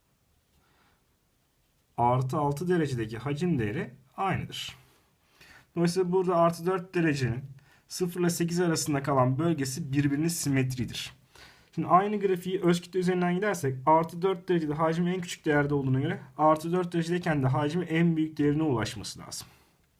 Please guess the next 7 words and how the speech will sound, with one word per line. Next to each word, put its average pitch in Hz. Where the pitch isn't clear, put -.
Dolayısıyla 160
da 147
grafiğimiz 151
şöyle 135
şık -
çık-, -
çıkacaktır. -